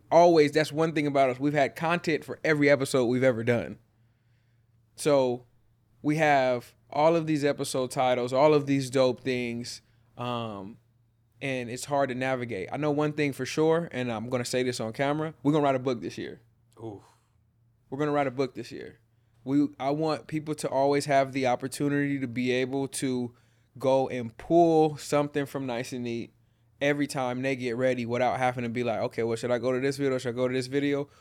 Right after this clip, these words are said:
Speaker 1: All of those, I don't know what the book title is gonna be. I don't know what exactly what it's gonna be about yet, but it's gonna be batched into one book where you could just go get it. It may be a volume or whatever, but, um, we're gonna do that.
Speaker 2: Mm-hmm.
Speaker 1: We're gonna do that.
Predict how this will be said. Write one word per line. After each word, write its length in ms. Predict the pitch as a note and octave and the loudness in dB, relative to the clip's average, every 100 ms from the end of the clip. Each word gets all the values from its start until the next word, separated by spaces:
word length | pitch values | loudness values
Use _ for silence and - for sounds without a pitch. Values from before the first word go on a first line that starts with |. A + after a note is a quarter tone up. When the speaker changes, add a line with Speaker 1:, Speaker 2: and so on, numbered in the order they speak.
| _ | _
Speaker 1:
All 180 | - C#3+ | 2 4
of 120 | D3 | 4
those, 420 | C#3 C#3+ C#3+ - - _ _ _ _ _ _ _ | 4 4 4 0 -12 _ _ _ _ _ _ _
I 40 | A#2 | -6
don't 100 | C3 | -2
know 80 | D3 | 0
what 100 | D3+ | 0
the 60 | |
book 180 | D3 D#3 | 0 0
title 220 | D3 C#3+ | 2 2
is 80 | C3+ | 2
gonna 180 | C3+ C3+ | 0 -2
be. 220 | C3 C3 | 0 2
I 80 | B2 | 2
don't 140 | C3+ | 2
know 120 | C#3 C3+ | 2 2
what 220 | C3 B2+ | 4 2
exactly 360 | B2+ C#3 C#3 | 4 4 4
what 80 | C#3 | 0
it's 80 | C3 | -2
gonna 180 | C3 B2+ | -2 -2
be 160 | B2+ | 0
about 360 | C3 A#2+ A#2+ G#2+ | 0 2 0 0
yet, 300 | B2 A#2+ - | 0 -2 -4
but 200 | A#2+ A2+ | -4 -4
it's 160 | B2 A#2+ | -4 -2
gonna 200 | C3+ C3 | -2 0
be 280 | C3 B2+ - | 0 0 -2
batched 540 | A#2+ C3+ C3 - - | 0 2 2 0 -4
into 220 | B2+ B2 A#2+ | -4 -4 -4
one 340 | A2+ C#3+ D3 | 0 0 0
book 380 | B2+ B2 A2 - - _ | 0 0 -2 -8 -20 _
where 160 | A2+ A#2+ | -8 -4
you 120 | C3 | -4
could 140 | B2+ | -2
just 180 | B2+ B2 | -4 -2
go 180 | B2+ B2 | 0 0
get 280 | A#2 A#2 A2+ | 0 -2 -2
it. 200 | A2+ - | -2 -6
It 100 | A2+ | -8
may 180 | A#2+ B2+ | -4 -4
be 140 | B2 | -2
a 80 | B2 | -4
volume 640 | A#2 B2 B2+ B2+ B2+ B2 | 0 2 2 0 -2 -4
or 120 | G2+ A2+ | -4 -4
whatever, 460 | A#2 B2 B2 A#2+ | -2 -2 -2 -4
but, 460 | A#2 A2 A2 F#2 - _ _ _ - | -6 -6 -6 -6 -10 _ _ _ -12
um, 520 | A2+ A#2 G#2+ E2+ - _ _ - | -8 -6 -8 -10 -14 _ _ -8
we're 100 | C#3 | -4
gonna 120 | D3 | -2
do 140 | C#3+ | -2
that. 260 | A#2+ E2+ - _ | -2 -6 -12 _
Speaker 2:
Mm-hmm. 360 | _ - G#2+ G2 | _ -20 -20 -10
Speaker 1:
We're 100 | C#3 | -6
gonna 140 | D3 | -4
do 120 | C#3 | -2
that. 280 | B2+ F#2+ - | -4 -6 -10